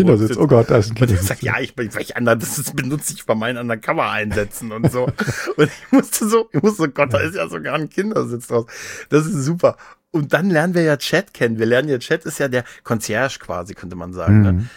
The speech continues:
Speaker 2: Und wie nennt man das denn, wenn einer, wenn du in einem Mehrfamilienhaus, wahrscheinlich sind das Eigentumswohnungen, und du hast unten einen Ko-, also es ist ein Concierge im
Speaker 1: Das heißt
Speaker 2: Prinzip,
Speaker 1: so,
Speaker 2: ne?
Speaker 1: doch.
Speaker 2: Ja,
Speaker 1: Ja, ja.
Speaker 2: den Concierge dieser Villa, in der Mike wohnt. Und, äh,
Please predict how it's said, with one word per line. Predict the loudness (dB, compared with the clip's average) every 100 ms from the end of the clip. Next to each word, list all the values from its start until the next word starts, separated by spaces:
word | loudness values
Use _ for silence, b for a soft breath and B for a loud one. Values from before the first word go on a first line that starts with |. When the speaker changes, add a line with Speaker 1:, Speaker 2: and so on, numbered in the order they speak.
| B
Speaker 2:
Und | -6
wie | -4
nennt | -2 -4
man | -2 -2
das | -2 -4
denn, | -6
wenn | -6
einer, | -6 -4 -4
wenn | -4
du | -6
in | -4
einem | -4 -4
Mehrfamilienhaus, | -4 -4 -4 -2 -2 -2 -2 -4 -6
wahrscheinlich | -8 -8 -6
sind | -8
das | -8
Eigentumswohnungen, | -8 -8 -8 -10 -6 -2 -2
und | -4 -16 -4
du | -4
hast | -2
unten | -6 -2 -2
einen | -2
Ko-, | -6 -10
also | -12 -14
es | -16
ist |
ein | -12
Concierge | -10 -4 0 0 0 -4
im |
Speaker 1:
Das | -2 2
heißt | 0
Speaker 2:
Prinzip, | 0
Speaker 1:
so, | -2
Speaker 2:
ne? | -4 -6
Speaker 1:
doch. | -10 -4
Speaker 2:
Ja, | 0
Speaker 1:
Ja, | 0
ja. | -2 B B _
Speaker 2:
den | -2
Concierge | -2 0 2 0 -2
dieser | -2 2 2
Villa, | 2 0
in | 0 0
der | 0
Mike | 2 -2 -4 -6
wohnt. | -4 2 2 2 B B B B
Und, | 0 2 2
äh, | 2 2 2